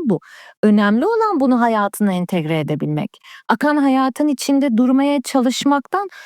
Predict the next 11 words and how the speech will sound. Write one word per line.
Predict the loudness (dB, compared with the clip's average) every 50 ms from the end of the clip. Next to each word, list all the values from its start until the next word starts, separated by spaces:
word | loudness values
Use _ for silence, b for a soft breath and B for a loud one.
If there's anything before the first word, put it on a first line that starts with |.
| B B B B
çok | -4 0 0 0 0 -2 -8 -10
çok | -6 -2 0 0 0 0 0 0
daha | 2 2 2 0 0 -2 _ 0
iyi | 0 2 2 2 0 -2 b b b b 2
bir | 4 4 4 2 0 0
adım | 0 2 4 2 2 2
atabilmek, | 0 0 2 2 2 4 4 4 4 4 4 4 4 4 2 0 -4 -10 -16 -6 0
bunu | 4 4 4 6 4
başarabilmek. | 2 0 0 0 0 0 0 0 -2 -2 -2 -2 -4 -4 -6 -8 -10 B B B B B B -4
Ek | -4 0 2 2
olarak | 2 2 0 -2 -4 -6